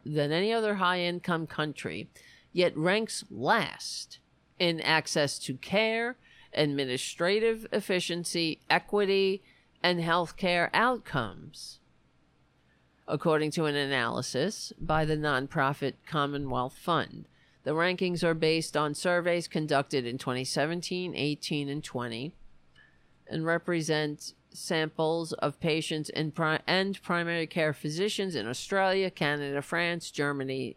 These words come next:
the Netherlands, New Zealand, Norway, Sweden, Switzerland, the U K, and the United States.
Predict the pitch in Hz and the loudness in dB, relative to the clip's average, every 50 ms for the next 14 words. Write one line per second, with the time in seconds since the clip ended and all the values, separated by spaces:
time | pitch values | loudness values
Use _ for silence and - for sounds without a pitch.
0 | _ - 165 185 196 202 196 180 165 156 147 151 151 151 151 147 147 143 147 143 | _ -4 -2 0 0 0 0 0 -2 -2 -2 -2 -2 -2 -2 -2 -2 -2 -2 -4
1 | 143 143 160 180 202 208 196 180 165 165 165 165 160 160 160 160 180 214 226 220 | -4 -2 0 0 0 0 0 0 0 0 0 0 -2 -2 -2 0 0 2 4 4
2 | 220 220 214 214 208 208 - - - - 156 156 151 147 147 143 151 160 - - | 4 2 2 2 0 0 -2 -6 -4 -2 0 0 0 0 0 -2 -4 -6 -10 -16
3 | - - - - - - - - 254 262 247 - - 247 233 233 233 233 233 226 | -20 -20 -20 -12 -8 -8 -4 0 0 0 0 2 2 2 4 4 4 2 2 0
4 | 220 220 208 - - _ _ _ _ - 165 196 214 208 220 233 233 214 - - | 0 -4 -6 -8 -12 _ _ _ _ 0 2 2 2 4 2 0 0 -2 0 0
5 | 185 185 190 185 185 185 - - 175 175 175 170 170 170 165 160 156 151 131 123 | 2 2 2 2 0 0 0 0 0 0 0 0 0 0 0 0 0 0 0 -2
6 | 123 120 120 - - - - - - - - - - - - - | -2 -4 -6 -6 -8 -8 -8 -10 -12 -12 -16 -20 -20 -20 -20 -20